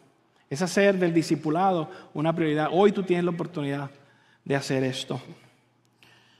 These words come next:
El Señor Jesús te dice, "Sígueme". Y te va a costar, pero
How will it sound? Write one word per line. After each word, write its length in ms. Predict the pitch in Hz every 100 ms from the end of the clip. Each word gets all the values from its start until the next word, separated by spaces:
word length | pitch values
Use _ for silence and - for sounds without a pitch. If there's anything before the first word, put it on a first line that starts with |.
| _ _ _ _ _ _ _ _ _ _ _ _ _ _ _ _ _ _
El 60 | -
Señor 200 | 156 151
Jesús 340 | 185 190 185
te 80 | 185
dice, 280 | 156 147 165
"Sígueme". 640 | - 226 190 135 127 - - _ _ _ _ _ _ _ _ _ _
Y 100 | 147
te 80 | 143
va 80 | 139
a 60 | 143
costar, 460 | 196 - 185 165
pero 380 | 170 143 131 123